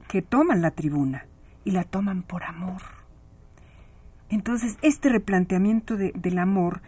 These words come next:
eh, me parece que está muy cerca de aquello que decía Alejandra Kollontai cuando decía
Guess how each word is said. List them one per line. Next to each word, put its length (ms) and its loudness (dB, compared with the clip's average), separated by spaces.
eh, 220 4
me 140 6
parece 320 4
que 100 -6
está 160 4
muy 140 8
cerca 440 2
de 80 4
aquello 360 0
que 120 0
decía 320 0
Alejandra 420 0
Kollontai 560 0
cuando 300 0
decía 440 0